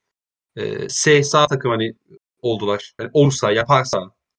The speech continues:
sokarsa şunu vesaire vesaire. O yüzden, e, hani gelirse şahane olur.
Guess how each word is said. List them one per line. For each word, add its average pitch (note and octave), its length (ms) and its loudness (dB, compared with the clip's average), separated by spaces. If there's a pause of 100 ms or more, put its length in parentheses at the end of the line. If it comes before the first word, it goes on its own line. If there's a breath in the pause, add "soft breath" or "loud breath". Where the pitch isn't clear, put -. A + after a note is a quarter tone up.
(460)
sokarsa C3 420 0
şunu G#2 200 -8
vesaire A#2+ 440 -2
vesaire. B2 360 -4
O D3 80 4
yüzden, D#3 240 0 (960)
e, G#2 60 0 (1040)
hani C3 180 2
gelirse G3+ 340 4
şahane G3 300 6
olur. A3+ 320 0